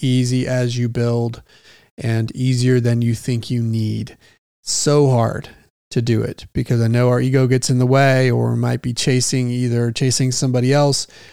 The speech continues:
or perhaps trying to compete with ourselves from day to day, thinking that if I can just run this same loop around my house faster than the day before, then I'm going to be faster down the road. And unfortunately,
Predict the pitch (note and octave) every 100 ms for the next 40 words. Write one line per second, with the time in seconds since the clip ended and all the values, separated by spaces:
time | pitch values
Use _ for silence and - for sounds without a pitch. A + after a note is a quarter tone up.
0 | _ - A#2 C3+ B2 A#2+ - - B2+ A#2+
1 | A#2 B2 - C#3 B2+ B2 A#2+ A2+ D#3+ C#3+
2 | C#3 C3 - - - C3 C3 C3+ C3 B2+
3 | C3+ C3 C3 B2+ A#2+ C#3 B2 C3 B2+ B2
4 | A#2+ - B2 B2+ C3 C#3 - C#3 C3+ C3
5 | C3+ - - C#3 C#3 C3+ C3 C#3 C#3+ C#3
6 | C3 C3 C3+ C3+ C3+ C3+ C3+ C3 - C#3+
7 | C3+ - D3+ C3+ C3 B2+ B2 C3+ B2+ A#2+
8 | C#3 C3 B2+ B2 B2 B2 C3+ C3+ C3 C#3
9 | B2+ A#2+ C#3+ B2+ B2+ C3+ B2+ A#2+ A#2+ B2+
10 | B2 A#2 - - - - - B2+ B2+ -
11 | F#3 F3+ C#3 A#2 A#2+ A#2+ A#2+